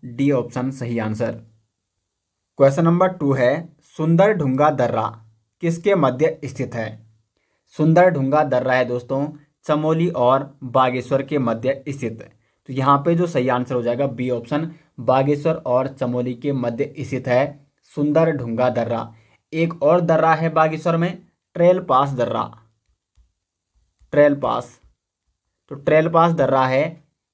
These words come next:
जो कि बागेश्वर और पिथौरागढ़ के मध्य स्थित है। और इस ट्रेल पास दर्रे की खोज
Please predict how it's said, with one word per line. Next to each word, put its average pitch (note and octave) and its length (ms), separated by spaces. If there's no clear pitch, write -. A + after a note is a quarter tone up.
जो C3+ 180
कि C#3 120
बागेश्वर C3+ 480
और C3+ 240
पिथौरागढ़ B2 520
के C3+ 140
मध्य C3+ 420
स्थित D#3+ 280
है। F3 220
और C#3+ 140
इस F3+ 120
ट्रेल C#3+ 440
पास D3 320
दर्रे C3 320
की C3+ 160
खोज C3+ 360